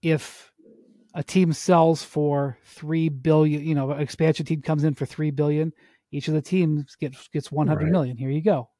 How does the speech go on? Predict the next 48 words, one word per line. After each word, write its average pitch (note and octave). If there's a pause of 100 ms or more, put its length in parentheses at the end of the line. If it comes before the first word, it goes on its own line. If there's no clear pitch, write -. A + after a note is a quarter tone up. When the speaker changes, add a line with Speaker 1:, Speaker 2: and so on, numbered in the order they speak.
(120)
Speaker 1:
Easy D3
math. D3 (300)
It C#3+
won't E3
be D3+
three C3+
billion. C#3+
It'll C#3
be C#3
way D3
higher C3
than B2
that. B2+
Speaker 2:
Mm-hmm. F2 (300)
Speaker 1:
But, C#3+ (100)
um, C#3
Speaker 2:
And -
Speaker 1:
they F3
don't -
have F3
Speaker 2:
there'll -
Speaker 1:
to F#3+
Speaker 2:
be G3
Speaker 1:
share G3
with D#3
Speaker 2:
two -
Speaker 1:
the F#3+
Speaker 2:
of F3
them. -
Speaker 1:
players. F#3
It's -
just E3 (180)
they E3+
take G3
the G#3
check. G3+
"Thank G3
you G#3+
very A3+
much. A3
Have F#3+
a G3
nice F#3+
day." D#3 (500)
And F3
the G#3+
reason A#3
that's, -